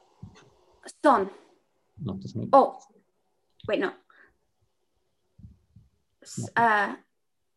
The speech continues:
Speaker 1: nosotros.
Speaker 2: Nosotros, pero singular. Would be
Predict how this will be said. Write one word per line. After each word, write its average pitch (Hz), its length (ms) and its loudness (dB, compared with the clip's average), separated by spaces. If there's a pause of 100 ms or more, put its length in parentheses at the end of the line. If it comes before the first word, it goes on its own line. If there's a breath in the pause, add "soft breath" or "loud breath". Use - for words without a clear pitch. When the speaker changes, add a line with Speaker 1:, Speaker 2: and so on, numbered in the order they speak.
(720)
Speaker 1:
nosotros. 247 680 -2 (680)
Speaker 2:
Nosotros, 135 800 -4 (260)
pero 90 160 -2
singular. 98 540 2 (1900)
Would - 220 -14
be 139 320 -2